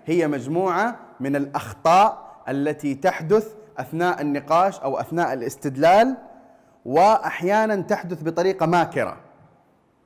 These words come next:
أو بطريقة خفية. فإحنا راح ناخذ مجموعة من المغالطات المنطقية، وبعدين أبغى آخذ منكم أمثلة. لما أش-، أقول لكم مغالطة كذا، عنوانها كذا،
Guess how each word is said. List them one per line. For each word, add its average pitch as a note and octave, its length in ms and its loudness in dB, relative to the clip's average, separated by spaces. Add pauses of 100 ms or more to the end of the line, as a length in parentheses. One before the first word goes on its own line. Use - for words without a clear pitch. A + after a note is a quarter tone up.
(140)
أو C3+ 60 -2
بطريقة F3 380 0
خفية. B2+ 640 -4 (580)
فإحنا D#3+ 320 -2
راح E3+ 180 0
ناخذ F3 300 -2
مجموعة D3+ 340 -4
من G3+ 60 -4
المغالطات F3 520 0
المنطقية، G3 680 -4 (320)
وبعدين F#3+ 560 -2
أبغى D#3 240 0
آخذ B3+ 360 2
منكم A3 400 -2
أمثلة. E3 540 0 (480)
لما D3 220 -2
أش-، - 120 -4
أقول F#3 240 0
لكم G3 320 -4
مغالطة G3+ 520 2
كذا، D#3 560 -2 (180)
عنوانها F#3+ 540 0
كذا، E3+ 580 0